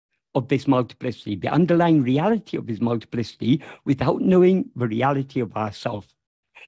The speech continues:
That is, without knowing the knower, we, without knowing the reality of the knower, we cannot know the reality of the known.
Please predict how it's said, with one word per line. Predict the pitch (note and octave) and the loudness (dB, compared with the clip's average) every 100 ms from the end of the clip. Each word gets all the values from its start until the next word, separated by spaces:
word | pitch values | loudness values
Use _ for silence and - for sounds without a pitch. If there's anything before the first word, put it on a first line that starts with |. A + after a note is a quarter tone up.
| - | -8
That | B2+ | 0
is, | D3 B2+ | 0 2
without | B2+ C#3+ A#3 C4+ | 0 2 2 2
knowing | G#3+ G#3 G3+ F#3 | 2 4 4 2
the | C#3+ | 2
knower, | C3+ D#3+ C3 G2+ E3 - _ _ _ | 2 2 0 0 -2 -4 _ _ _
we, | - G#3+ _ _ - | -4 -4 _ _ -6
without | D3 G#3+ A3+ | 0 0 2
knowing | G#3+ G3+ | 2 2
the | E3 | 2
reality | D3+ E3 G#3+ A3+ - G3 | 4 4 2 -2 -4 -6
of | C#3 | -4
the | |
knower, | D3 C#3+ A#2 A2 | -2 -2 -4 -6
we | D3 | -6
cannot | F3+ G#3 G3 - | -6 -6 -6 0
know | E3+ | 0
the | D3 D3+ | 2 0
reality | C#3+ D3 D3+ C3+ C#3+ | 0 -2 -4 -4 -6
of | B2 | -6
the | A2+ | -4
known. | G#2+ G#2+ F#2+ F#2+ | -4 -4 -6 -10